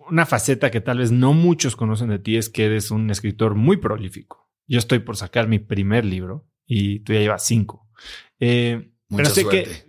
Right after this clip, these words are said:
Speaker 1: que es justo, no quiero suerte, <laughs> quiero consejos. Quiero, tu primer libro dices que fue un flop. Imprimiste diez mil ejemplares y no se vendió nada. ¿Por qué no se vendió y cómo cambiaste esa ecuación en los siguientes cuatro?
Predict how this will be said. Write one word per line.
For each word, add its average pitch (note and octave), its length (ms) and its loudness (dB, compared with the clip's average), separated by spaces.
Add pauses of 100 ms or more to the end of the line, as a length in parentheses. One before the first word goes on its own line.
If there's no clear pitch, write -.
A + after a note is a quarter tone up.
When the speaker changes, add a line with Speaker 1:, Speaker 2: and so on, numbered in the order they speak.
Speaker 1:
que B2 140 -6
es - 160 0
justo, B3 360 -2
no F3+ 200 2
quiero E3+ 200 0
suerte, - 360 -4 (280)
<laughs> - 280 -8
quiero - 340 2
consejos. - 800 -2 (420)
Quiero, E3 320 2 (300)
tu F3 140 0
primer E3+ 260 2
libro D3 240 2
dices B2 220 -2
que A2+ 100 -8
fue A2 300 0
un G#2+ 120 -2
flop. A2 300 -6
Imprimiste A2+ 800 0
diez A2 300 -2
mil B2 340 2
ejemplares D3+ 840 -2
y A2+ 180 0
no A2+ 120 0
se A2+ 100 -4
vendió G2+ 220 -4
nada. F#2 300 -6 (360)
¿Por C3 220 2
qué F#3 140 2
no G#3+ 100 2
se F3+ 120 2
vendió B2+ 520 2 (220)
y B2+ 160 -4
cómo F3+ 320 0
cambiaste B2+ 640 0
esa A#2 160 -2
ecuación A2+ 720 -2 (200)
en A2+ 140 0
los G#2+ 100 -2
siguientes G#2+ 380 -6
cuatro? - 340 -16